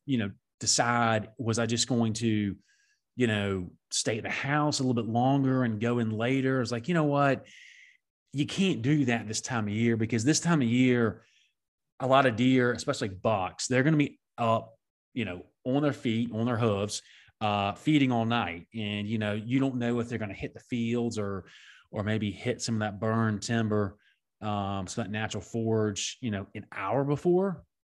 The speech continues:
dark. Are they gonna show up at midnight? Uh, you just don't know. Um, and of course, you have no idea when they're gonna slip back into bedding. But my experience is a lot of times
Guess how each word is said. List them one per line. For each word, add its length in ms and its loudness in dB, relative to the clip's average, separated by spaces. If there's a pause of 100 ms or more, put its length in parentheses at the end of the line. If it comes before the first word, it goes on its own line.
(200)
dark. 480 -4 (480)
Are 100 2
they 140 4
gonna 160 4
show 300 0
up 80 0
at 100 -2
midnight? 680 -4 (420)
Uh, 60 -12
you 360 -4
just 200 2
don't 260 0
know. 420 2 (380)
Um, 260 -6
and 60 -4
of 60 -6
course, 300 0
you 60 0
have 100 0
no 140 0
idea 240 0
when 260 -2
they're 100 -2
gonna 180 -4
slip 280 -6
back 180 -4
into 120 -12
bedding. 420 -2
But 200 -2
my 180 0
experience 720 -2
is 140 -4
a 60 -6
lot 280 0
of 60 -4
times 720 -2